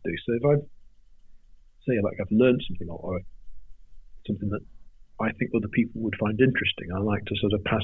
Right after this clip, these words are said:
those on in the things that I write and things that I talk about and lecture about. So pass that forward, and also pass forward kindness, because I think, um, there's a, the, the, med-, the world out there is, is, is a hard place, and, and medicine is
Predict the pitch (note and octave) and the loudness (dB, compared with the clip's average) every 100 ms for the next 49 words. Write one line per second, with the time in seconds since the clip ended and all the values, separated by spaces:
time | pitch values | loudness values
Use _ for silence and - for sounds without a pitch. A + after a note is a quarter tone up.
0 | - G#2+ G#2 C3 G#2 D#2+ D2+ - - - | 4 6 6 6 4 2 -4 -10 -16 -18
1 | - - - A2 G2 - - F2 F#2 F2+ | -18 -18 -12 -8 -6 -6 -4 0 2 2
2 | E2+ - - E2 F#2+ F#2 - - F2+ F#2 | 0 -2 -6 -6 -6 -6 -8 -2 -2 0
3 | - E2+ - F2 D#2+ - F#2 - - C#2+ | -2 -2 -2 -6 -6 -2 0 0 0 -2
4 | - - - - - - A#2 A2 G#2+ - | -6 -12 -20 -20 -2 4 6 6 4 -4
5 | - - G#3+ - - C#3+ C#3 G#3 A#3+ - | 4 8 10 10 8 8 8 10 10 10
6 | D3+ D#3+ D3 C#3+ B2+ B2 F2 D#2 - - | 8 6 6 8 8 6 4 2 -2 -4
7 | - G#2 A#2 B2 B2 C#3+ C3 - - - | -2 2 6 6 6 6 4 2 -4 0
8 | A#2 A#2 A2+ G2 - - - - C3 B2+ | 2 4 2 0 -6 -6 -4 4 8 10
9 | C#3+ D#3+ - D3 C#3+ - - E3 F#3 F3+ | 8 6 8 10 12 12 8 6 6 4
10 | - F2+ G#2 G2 A#2 - G2+ G2 - - | 4 6 8 10 8 8 6 2 -4 -8
11 | G2 F#2+ G2 F#2 G2 - - - - A#2+ | -6 -2 -4 -2 -2 0 0 -2 2 4
12 | A2+ - - - - F2+ - G2+ - A2+ | 4 2 -2 -4 0 0 0 -4 0 2
13 | C3+ C#3 A2+ G#2 F#2+ | 4 4 4 2 2